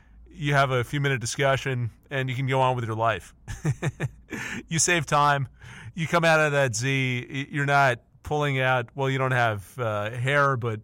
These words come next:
if you did have hair, uh, you wouldn't be pulling out your hair. Uh, you, you, you feel good, you feel light, you can go about your day. I-, I've experienced the same thing. I've,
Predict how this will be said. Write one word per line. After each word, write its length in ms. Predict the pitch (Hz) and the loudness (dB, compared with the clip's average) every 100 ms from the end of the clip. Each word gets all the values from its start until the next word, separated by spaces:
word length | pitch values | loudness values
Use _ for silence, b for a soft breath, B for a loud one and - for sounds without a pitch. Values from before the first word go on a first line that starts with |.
| - | -8
if 220 | 131 123 | -8 -6
you 80 | 131 | -4
did 140 | 135 | 0
have 240 | 127 117 | 0 0
hair, 300 | 117 117 113 110 139 | -2 -2 -2 -4 -8
uh, 60 | |
you 200 | 117 117 | -6 -4
wouldn't 140 | 123 117 | -4 -4
be 80 | 110 | -6
pulling 280 | 123 117 | -6 -4
out 100 | 113 | -4
your 120 | 110 104 | -4 -6
hair. 260 | 107 104 - b b b b b b _ - - | -6 -8 -12 b b b b b b _ -20 -6
Uh, 120 | 143 | -4
you, 240 | 131 156 175 | -2 -4 -6
you, 220 | 196 190 | -8 -10
you 160 | 202 165 | -6 -2
feel 180 | 185 160 | 2 2
good, 340 | 160 160 156 | 4 4 2
you 60 | 131 | -2
feel 220 | 156 147 | -2 -2
light, 420 | 117 123 131 127 _ - | 2 2 0 -4 _ -8
you 140 | 139 | -6
can 100 | 143 | -2
go 160 | 143 143 | 2 4
about 240 | 127 127 | 4 2
your 100 | 120 | 0
day. 440 | 101 113 117 110 110 | -4 -4 -2 -4 -6
I-, 100 | 147 156 | -4 0
I've 100 | 190 | 0
experienced 400 | 190 180 165 135 | 0 0 0 0
the 60 | |
same 260 | 127 143 127 | -4 -2 -2
thing. 440 | 127 123 123 120 - - - - | -2 -2 -2 -6 -10 -18 -20 -8
I've, 480 | - 131 127 110 | -2 -2 -2 -6